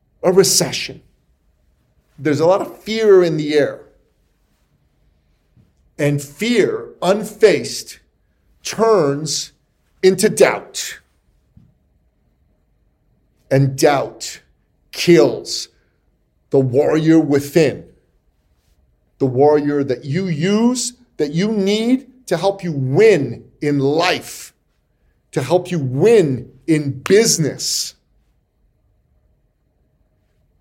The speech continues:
And the problem that people are having today is there's a lot of fear that they're feeling inside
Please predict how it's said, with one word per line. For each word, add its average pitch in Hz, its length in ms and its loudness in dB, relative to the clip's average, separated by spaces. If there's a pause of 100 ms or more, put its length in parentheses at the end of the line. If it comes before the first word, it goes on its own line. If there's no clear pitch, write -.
(160)
And 147 420 -2
the 139 140 -2
problem 180 840 0 (300)
that 143 260 0
people 185 320 0
are 170 80 4
having 214 420 0
today 110 540 -8 (1160)
is 147 220 -4
there's 165 220 4
a 165 80 2
lot 151 580 0
of 262 180 -4
fear 233 460 2 (140)
that 139 100 -2
they're - 100 0
feeling 247 460 0
inside 131 680 0